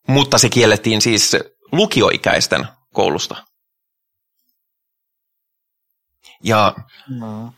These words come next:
Speaker 1: itse ainakin lukioikäisenä kyllä olin täysin valmis, ö, valmis, ö, tällaisia asioita ottamaan vastaan. Et,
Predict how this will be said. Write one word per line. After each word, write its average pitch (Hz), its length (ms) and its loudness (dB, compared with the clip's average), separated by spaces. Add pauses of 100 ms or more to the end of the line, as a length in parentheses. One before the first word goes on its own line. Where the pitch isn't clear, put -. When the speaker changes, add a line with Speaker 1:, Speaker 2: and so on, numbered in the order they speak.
(140)
Speaker 1:
itse 143 240 2
ainakin 123 360 2
lukioikäisenä 95 840 2
kyllä 95 280 0
olin 90 220 0
täysin 98 300 0
valmis, 98 480 0 (720)
ö, 90 240 2 (400)
valmis, 95 540 0
ö, - 320 -2 (2000)
tällaisia 95 400 2
asioita 95 520 0 (420)
ottamaan 104 480 2
vastaan. 92 540 0 (800)
Et, 110 160 0